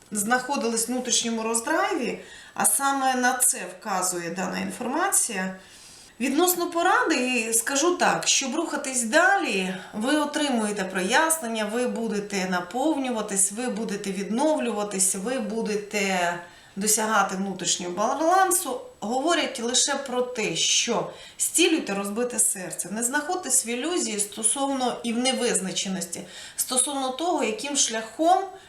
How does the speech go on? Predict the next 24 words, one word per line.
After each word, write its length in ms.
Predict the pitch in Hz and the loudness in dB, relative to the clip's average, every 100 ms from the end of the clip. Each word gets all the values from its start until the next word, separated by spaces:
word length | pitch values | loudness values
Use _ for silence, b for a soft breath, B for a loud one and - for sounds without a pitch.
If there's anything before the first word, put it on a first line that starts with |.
| B | B
ви 120 | 220 | -2
бажаєте 540 | 214 220 262 269 262 208 | 2 4 4 4 2 -2
рухатись 440 | 226 226 214 214 | -4 -6 -6 -6
далі, 380 | 190 175 156 160 | 0 2 2 -2
в 20 | |
чому 260 | - 311 311 | -2 -2 -2
ви 60 | 220 | -2
бажаєте 460 | 196 202 220 214 | -2 0 0 -2
реалізовуватись. 840 | 202 196 196 185 165 156 - - - B B | -4 -4 -4 -4 -4 -6 -8 -10 -10 B B
Ви 140 | 208 302 | -2 -2
повинні 520 | 311 320 392 403 320 | 2 2 2 2 0
визначати, 880 | 277 285 285 302 - 240 180 - 180 | 2 0 0 2 2 2 0 -4 -8
яким 600 | 196 285 277 330 302 226 | 0 0 0 2 2 2
буде 360 | 226 240 196 | -2 -2 -2
ваше 480 | 202 214 202 160 190 | 0 4 4 4 2
нове 240 | 202 208 180 | -2 -2 -4
починання, 680 | 165 - 208 208 160 165 | -4 -4 -2 0 -2 -2
яким 800 | 165 233 247 - 302 277 240 196 - - | -2 -2 -2 0 2 2 2 0 -6 -8
у 60 | |
вашому 720 | 214 214 247 233 208 220 208 | -4 2 6 6 4 0 -2
житті 440 | 196 196 190 311 359 | -4 -4 -2 0 0
буде 340 | 240 220 196 | 0 -2 -4
подальший 600 | 190 196 202 247 - - | -4 0 2 4 2 2
шлях, 480 | - - 208 151 - | 0 2 2 0 -2